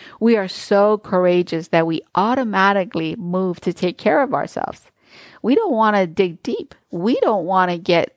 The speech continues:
out of our comfort zones. We want to be safe, comfortable, doing the things we know and have done in the past.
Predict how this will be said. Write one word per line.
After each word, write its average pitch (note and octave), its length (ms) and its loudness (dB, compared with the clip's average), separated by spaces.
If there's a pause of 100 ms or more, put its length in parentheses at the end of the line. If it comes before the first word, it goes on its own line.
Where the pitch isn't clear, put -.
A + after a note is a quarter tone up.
out G#3 260 0
of G3 120 -2
our D3 100 -2
comfort F#3+ 520 -6
zones. - 340 -12 (240)
We F#3 120 -2
want F3 160 2
to D#3+ 60 0
be D3+ 80 -2
safe, - 540 -2 (320)
comfortable, C4 600 -2 (300)
doing C4 300 4
the B3 100 0
things A#3 360 -4
we G3 180 -4
know G#3 500 0
and E3+ 140 0
have E3 300 -2
done E3 180 -2
in F3+ 120 -4
the E3+ 80 -6
past. - 540 -8